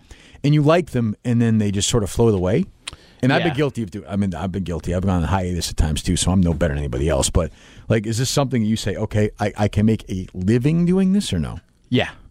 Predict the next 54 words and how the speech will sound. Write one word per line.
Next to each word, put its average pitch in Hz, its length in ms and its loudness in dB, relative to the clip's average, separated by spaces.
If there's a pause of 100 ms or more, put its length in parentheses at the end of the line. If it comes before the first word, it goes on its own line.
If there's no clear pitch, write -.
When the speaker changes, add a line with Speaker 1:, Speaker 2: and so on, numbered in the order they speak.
(220)
Speaker 2:
Yeah. 139 140 4
Speaker 1:
Really? 269 240 4
Speaker 2:
If 127 100 -6
you 147 180 2
are 147 120 2
consistent 135 680 -4
with 147 160 0
it. 160 220 0
Yeah. 120 240 0
I 131 60 2
mean, 135 100 2
I 147 100 2
had, 135 640 0
I 117 160 0
had 113 380 0 (180)
advertising 101 600 0
out 82 120 -2
of 80 60 -4
the 80 80 -6
gate. 80 320 -4
I 90 80 -4
signed 104 240 0
an 95 100 0
ad, 95 380 0
advertising 92 640 0
deal, 87 420 0 (440)
um, 85 720 0
pretty - 300 2
much 92 200 -8
right 85 220 -6
away. 85 420 -2 (260)
Speaker 1:
Right. 101 160 0
Speaker 2:
And 95 160 -2
that, 98 280 0 (280)
I 160 60 0
mean, 151 60 0
you 147 60 0
know, 113 120 -2
it's, - 180 -2
you 123 220 -2
know, 76 100 -4
I'm 95 80 -2
not 95 160 -2
retiring, 113 640 0
but 139 180 0
I 113 100 -4
think 123 200 -6 (100)
Speaker 1:
Right. 135 220 -8
Speaker 2:
podcasting 107 640 -12
is, 101 280 -10
like, 98 200 -10
a 101 80 -6
way 110 360 -2
to 95 440 -2